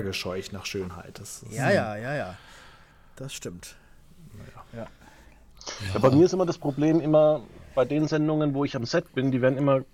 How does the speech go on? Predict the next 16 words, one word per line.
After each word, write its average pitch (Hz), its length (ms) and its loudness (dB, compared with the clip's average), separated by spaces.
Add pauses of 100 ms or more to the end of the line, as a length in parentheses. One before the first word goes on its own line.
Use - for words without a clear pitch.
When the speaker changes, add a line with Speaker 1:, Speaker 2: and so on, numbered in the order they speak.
(140)
Speaker 3:
relativ 160 420 2
schnell, 147 320 2
nachdem 143 320 0
ich 127 100 -4
da 127 180 6
war, 131 140 6
eingestellt. 117 640 -4 (420)
Speaker 2:
<laughs> - 2750 -2 (440)
Ja, 147 160 -6 (180)
der 156 120 -2
Fabian-Effekt. 180 460 4
Speaker 3:
Also 160 320 4
auch 156 80 4
bei, 165 60 -4 (580)
ja, 202 200 6
auch, 190 140 0